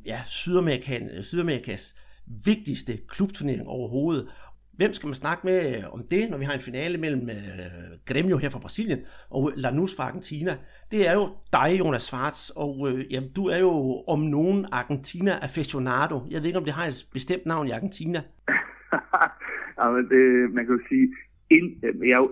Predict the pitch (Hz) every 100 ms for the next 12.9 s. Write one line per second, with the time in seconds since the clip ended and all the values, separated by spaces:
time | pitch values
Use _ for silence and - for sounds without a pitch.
0 | - 147 160 - 143 - _ 120 117 113
1 | 110 107 104 101 101 104 104 - _ _
2 | - 120 110 101 101 110 104 - 104 113
3 | 117 - - 107 107 104 113 - 127 127
4 | - 107 110 117 _ - 92 - 104 95
5 | 95 92 80 82 - - - _ - 101
6 | 95 95 95 90 87 78 73 65 71 -
7 | - - - - 98 101 101 104 98 -
8 | 50 50 50 - 50 50 50 _ _ _
9 | - - - - - - 107 110 120 131
10 | 123 110 107 107 - 107 - 120 107 131
11 | 123 110 107 110 117 113 117 98 110 113
12 | 117 117 127 117 120 110 104 101